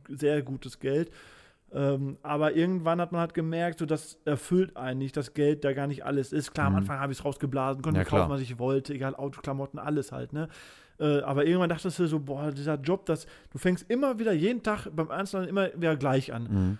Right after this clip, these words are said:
Speaker 1: So Regale voll, abends Regale leer, morgens Regale voll, so, aber du hast nichts irgendwie,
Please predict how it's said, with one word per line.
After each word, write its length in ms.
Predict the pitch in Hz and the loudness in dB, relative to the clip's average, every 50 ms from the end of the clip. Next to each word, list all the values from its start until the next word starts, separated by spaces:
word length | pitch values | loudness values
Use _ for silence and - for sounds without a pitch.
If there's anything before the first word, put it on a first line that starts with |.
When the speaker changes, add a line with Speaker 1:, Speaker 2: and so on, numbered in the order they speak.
| - - | -2 0
Speaker 1:
So 80 | 165 151 | 2 2
Regale 340 | 156 165 196 202 202 202 | 4 4 6 6 6 6
voll, 320 | 202 - 214 214 208 208 180 | 4 6 6 6 6 6 4
abends 240 | - 175 165 151 151 | 4 2 2 0 0
Regale 240 | 143 147 139 139 | 0 2 2 4
leer, 260 | 143 160 175 175 175 165 | 6 6 6 6 6 4
morgens 240 | 151 151 147 123 139 | 4 2 0 0 -2
Regale 280 | 127 127 131 127 127 | -2 -2 -2 -2 -2
voll, 400 | - - 170 170 165 165 165 151 | 0 2 4 6 6 6 6 4
so, 160 | 147 151 160 - - | 2 0 0 0 0
aber 180 | 151 156 160 | 0 0 0
du 100 | 156 156 | 0 0
hast 200 | 160 160 156 - 180 | -2 -2 -2 -2 -2
nichts 340 | 185 208 190 - - - - | -2 -2 -2 -4 -10 -8 -4
irgendwie, 580 | 156 170 175 170 160 170 165 165 165 156 - | -2 -2 -2 0 0 2 2 2 2 0 -4